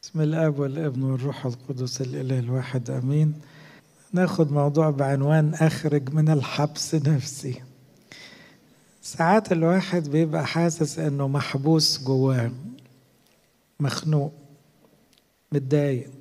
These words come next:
في حاجات هو عارفها نظري، بيقولوا ربنا بيحبه،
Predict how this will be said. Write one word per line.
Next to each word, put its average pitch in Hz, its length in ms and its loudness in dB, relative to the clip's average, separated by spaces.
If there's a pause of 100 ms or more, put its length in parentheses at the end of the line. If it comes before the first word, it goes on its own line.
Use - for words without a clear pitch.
(1120)
في 185 80 0
حاجات 196 360 4
هو 196 100 8
عارفها 170 480 4
نظري، 147 540 4 (380)
بيقولوا 170 380 6
ربنا 147 380 2
بيحبه، 135 640 -2